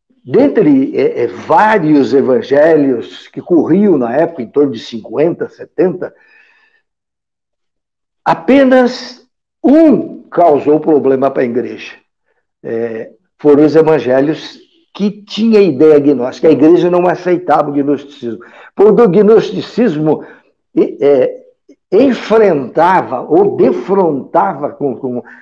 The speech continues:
com a igreja, dizendo que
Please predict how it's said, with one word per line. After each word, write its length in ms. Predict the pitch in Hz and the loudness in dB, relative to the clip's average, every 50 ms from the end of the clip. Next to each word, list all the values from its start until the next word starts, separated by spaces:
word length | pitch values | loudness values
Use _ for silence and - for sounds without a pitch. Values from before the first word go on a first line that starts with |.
| _ _ _ | _ _ _
com 140 | - 139 | -2 0
a 60 | 139 139 | 2 2
igreja, 680 | 131 110 127 127 131 139 147 151 143 196 247 294 - - - - _ _ _ _ _ _ | 2 2 2 2 4 4 4 4 2 0 -2 -2 -4 -8 -16 -20 _ _ _ _ _ _
dizendo 680 | 180 135 139 233 247 170 151 175 180 202 208 190 208 196 | -14 -6 -4 -2 -2 0 2 2 2 2 0 -2 -4 -4
que 340 | - 214 226 240 233 233 | -2 0 0 0 -2 -4